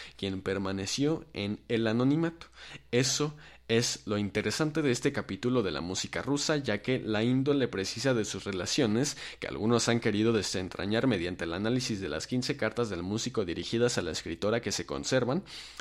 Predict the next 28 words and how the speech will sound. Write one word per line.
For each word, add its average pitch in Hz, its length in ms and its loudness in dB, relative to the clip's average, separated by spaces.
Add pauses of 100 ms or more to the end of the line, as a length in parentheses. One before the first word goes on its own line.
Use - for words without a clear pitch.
es 127 300 4 (200)
un 151 180 6
asunto 143 440 2
que - 120 -8
atañe 131 500 4
única 147 400 2
y 131 80 0
exclusivamente 113 1080 0 (220)
a 98 140 2
los 82 260 -4
dos 92 240 0
interesados. - 880 -6 (340)
La 85 160 -2
Shaginan 117 560 4
publicó 104 440 2
esas 131 240 0
cartas 117 420 0
en 95 120 -2
mil 120 160 4
novecientos 120 520 0
cuarenta 78 340 -6
y 76 60 -10
tres, 151 340 0
después 117 380 0
del 139 140 2
fallecimiento 98 680 -2
del 98 160 0
autor, 120 340 0